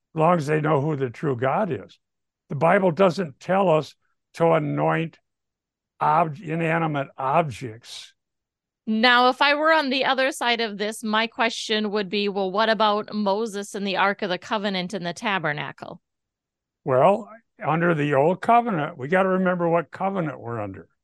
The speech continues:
Speaker 2: Okay.
Speaker 1: Okay. Moses did, who was a true priest of God, and he was a spokesperson for God, did what God commanded him to do.
Speaker 2: Okay.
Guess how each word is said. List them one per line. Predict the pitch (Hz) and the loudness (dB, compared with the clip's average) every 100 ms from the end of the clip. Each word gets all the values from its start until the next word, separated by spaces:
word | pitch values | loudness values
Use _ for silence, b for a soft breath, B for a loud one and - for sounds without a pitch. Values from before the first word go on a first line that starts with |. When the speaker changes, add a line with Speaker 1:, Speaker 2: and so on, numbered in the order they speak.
| - | -4
Speaker 2:
Okay. | 233 269 220 403 _ _ _ _ _ - | -4 0 -2 -4 _ _ _ _ _ 0
Speaker 1:
Okay. | 156 147 - _ _ _ - | 2 2 -2 _ _ _ -10
Moses | 156 170 202 220 160 151 139 | 0 4 6 4 2 -4 -6
did, | 120 156 151 190 - _ _ _ | -10 -2 0 0 -4 _ _ _
who | - 175 | -2 2
was | 160 151 131 | 2 2 0
a | 127 120 _ _ _ | -4 -6 _ _ _
true | - 185 | -4 -4
priest | 151 - 180 151 - | -2 -2 0 -2 -6
of | 131 98 | -10 0
God, | 165 170 120 160 202 214 | 2 4 2 0 -4 -12
and | 139 | -8
he | 135 | -8
was | 139 113 | -6 -8
a | 131 | -8
spokesperson | - - 202 202 - 127 101 104 | -6 0 0 0 -6 -6 -6 -10
for | 98 104 | -10 -8
God, | 110 104 123 165 _ _ _ _ _ _ _ _ | -6 -4 -4 -8 _ _ _ _ _ _ _ _
did | 175 180 | 0 0
what | 160 165 131 | 2 0 0
God | 143 143 135 _ _ | 0 0 -2 _ _
commanded | - 160 160 175 175 127 | -14 -8 -8 -6 -6 -6
him | 131 127 127 | -6 -8 -12
to | - | -16
do. | 123 160 185 123 - _ _ _ _ | -6 0 0 0 -6 _ _ _ _
Speaker 2:
Okay. | 247 - 247 208 381 | -6 -4 -4 -4 -8